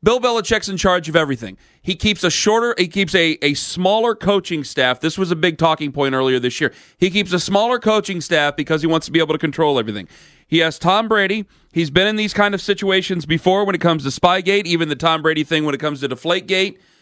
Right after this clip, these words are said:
It's all there. There's not one single thing that I believe in that situation to say that he didn't know about it or that they didn't have nefarious means. I don't believe that whatsoever.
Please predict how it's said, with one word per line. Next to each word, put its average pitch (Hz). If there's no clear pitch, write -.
It's 175
all 220
there. 175
There's 175
not 196
one 208
single 226
thing 165
that 156
I 165
believe 170
in 147
that 185
situation 175
to 147
say 165
that 139
he 214
didn't 240
know 226
about 214
it 220
or 214
that 175
they 185
didn't 180
have 180
nefarious 185
means. 135
I 185
don't 220
believe 208
that 190
whatsoever. 151